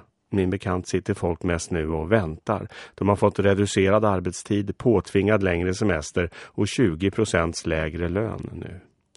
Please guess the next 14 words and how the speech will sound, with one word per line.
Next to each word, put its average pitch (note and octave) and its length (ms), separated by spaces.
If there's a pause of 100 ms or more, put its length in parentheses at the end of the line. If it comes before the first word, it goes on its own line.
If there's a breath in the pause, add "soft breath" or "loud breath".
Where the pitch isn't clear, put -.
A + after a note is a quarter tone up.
(360 loud breath)
För G2 540 (120)
bland G#2 220
annat C3+ 160
Volvo - 460 (100)
beställer A2+ 640
inte F2+ 160
så F2 100
mycket E2+ 320
längre. F2+ 360 (960 soft breath)
Kanske B2+ 540
blir A#2+ 180
de A2+ 140
uppsagda A2+ 540
snart. - 460